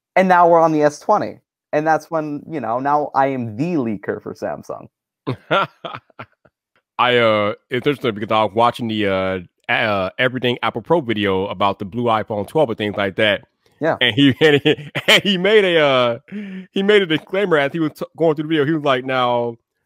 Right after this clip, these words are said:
Speaker 2: just to be clear, Max isn't always accurate with his <laughs> leaks." And I was like, "Wow, okay, okay, Phil,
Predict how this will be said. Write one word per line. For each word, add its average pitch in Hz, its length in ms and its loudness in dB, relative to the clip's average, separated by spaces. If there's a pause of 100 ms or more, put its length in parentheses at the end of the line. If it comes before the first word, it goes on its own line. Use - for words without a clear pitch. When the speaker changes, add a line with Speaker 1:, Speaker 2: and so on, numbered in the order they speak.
(120)
Speaker 2:
just 202 220 4
to 202 60 -8
be 170 120 -4
clear, 160 500 2
Max 151 380 -2
isn't 165 200 -6
always 156 420 0 (120)
accurate 139 460 0
with 147 100 2
his 147 140 4
<laughs> 120 40 -10
leaks." 170 360 -2
And 139 100 -4
I 160 120 4
was 143 120 -2
like, 104 200 -4
"Wow, 139 260 -2 (120)
okay, 175 500 -2 (180)
okay, 185 400 0 (100)
Phil, 240 260 -2